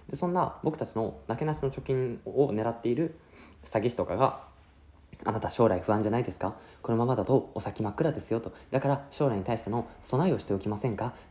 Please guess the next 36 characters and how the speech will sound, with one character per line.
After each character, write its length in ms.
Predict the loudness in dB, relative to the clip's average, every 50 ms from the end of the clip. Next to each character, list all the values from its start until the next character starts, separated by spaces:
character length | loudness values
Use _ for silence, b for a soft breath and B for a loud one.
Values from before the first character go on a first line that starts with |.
| -2 2
例 100 | 2 4
え 40 | 4
ば、 220 | 2 0 -4 B B B B -8
う 60 | -4
ち 100 | -2 0
の 80 | 0
お 40 | 0
金 180 | 0 0 0 0
を 120 | 0 -2
預 140 | -2 -2 -2
け 80 | -2 -2
て 80 | -2
く 80 | 0 -2
れ 80 | -2
た 100 | -2 -2
ら、 220 | -2 -2 -2 -6 B B B B B
あ 80 | -2
の、 260 | 0 0 0 -2 -4 -4
毎 180 | -2 -2 -2 -2
月 300 | -4 -4 -6 -6 -6 -8 -14 -20 -20 -20 -20 -20 -20 -20 -20 -20 -20 -16 -12 -8
十 140 | -6 -6 -4
パ 140 | 0 0 0
ー 40 | 0
セ 120 | 0 -2
ン 40 | -4
ト 100 | -4 -6
の、 80 | -10 -12 -14 -16 -12
あ 80 | -10 -8
の、 200 | -8 -8 -8 -6
お 40 | -4
金 200 | -2 -2 -2 -2
を 60 | -2
返 160 | -2 -4 -4
し 80 | -4 -4
ま 80 | -6
す。 80 | -8